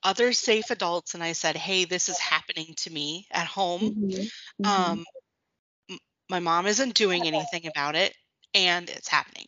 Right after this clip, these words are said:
Speaker 1: And I was told very clearly that I didn't understand what I was doing, in that it would ruin this man's reputation, and he is considered a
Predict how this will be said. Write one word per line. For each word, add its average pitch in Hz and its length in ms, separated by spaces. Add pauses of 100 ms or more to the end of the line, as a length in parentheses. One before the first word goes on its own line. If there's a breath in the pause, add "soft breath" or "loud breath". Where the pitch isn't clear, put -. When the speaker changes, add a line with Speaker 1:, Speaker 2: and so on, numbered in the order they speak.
(120)
Speaker 1:
And 180 160
I 175 160
was 180 160
told 185 240
very 185 220
clearly 202 640
that 165 440 (400 loud breath)
I 196 180
didn't 226 280
understand 214 1000 (380)
what 208 240
I 180 220
was 208 180
doing, 190 420 (420)
in 190 220
that 175 440
it 196 120
would 160 240
ruin 233 360
this 226 200
man's 160 300
reputation, 165 800 (520 loud breath)
and 175 560
he 190 280
is 185 140
considered 160 560
a - 20